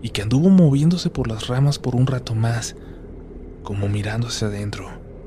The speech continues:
Ella aseguró bien la ventana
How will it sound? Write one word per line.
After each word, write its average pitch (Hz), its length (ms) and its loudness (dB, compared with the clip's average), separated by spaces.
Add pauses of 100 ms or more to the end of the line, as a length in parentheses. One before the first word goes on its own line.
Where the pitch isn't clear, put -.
(2250)
Ella 107 220 -6
aseguró 107 360 2
bien 117 280 2
la 117 80 0
ventana 113 640 2